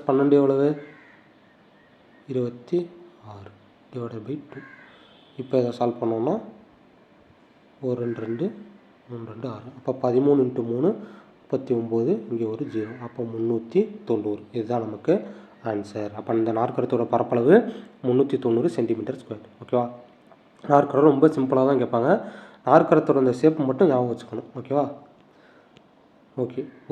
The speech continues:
ஒரு நாற்கரத்தின் பரப்பளவு, பரப்பளவு டைரெக்டாக கொடுத்துட்டாங்க. அறுநூறு சதுர சென்டிமீட்டர், ஒரு மூலைவிட்டம், மூலைவிட்டம் ஒண்ணு கொடுத்துட்டாங்க, நாற்பது. ஒரு குத்தியரம் கொடுத்துட்டாங்க, இன்னொரு குத்தியரம் கேட்குறாங்க. இப்போ இந்த மாதிரி சம்பவம் கேட்கலாம். பரப்பளவு என்ன?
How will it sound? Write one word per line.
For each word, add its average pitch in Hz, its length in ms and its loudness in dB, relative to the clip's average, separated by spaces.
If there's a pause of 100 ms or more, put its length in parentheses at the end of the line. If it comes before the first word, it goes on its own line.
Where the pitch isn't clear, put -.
ஒரு 151 140 8 (600)
நாற்கரத்தின் 156 580 6
பரப்பளவு, 139 460 6 (180)
பரப்பளவு 143 420 4
டைரெக்டாக 131 320 2
கொடுத்துட்டாங்க. 123 420 0 (560)
அறுநூறு 143 320 6
சதுர 139 260 2
சென்டிமீட்டர், 135 440 2 (240)
ஒரு 160 140 10 (1000)
மூலைவிட்டம், 151 440 8 (180)
மூலைவிட்டம் 165 440 8
ஒண்ணு 143 180 6
கொடுத்துட்டாங்க, 139 400 2 (120)
நாற்பது. 131 360 2 (540)
ஒரு 180 120 10 (120)
குத்தியரம் 170 400 6
கொடுத்துட்டாங்க, 139 380 4 (100)
இன்னொரு 160 320 8
குத்தியரம் 139 400 0
கேட்குறாங்க. 113 320 -2 (100)
இப்போ - 120 -4 (100)
இந்த 143 160 2
மாதிரி 139 180 -2
சம்பவம் 127 340 -2
கேட்கலாம். 117 300 -8 (380)
பரப்பளவு 139 380 4
என்ன? 135 140 4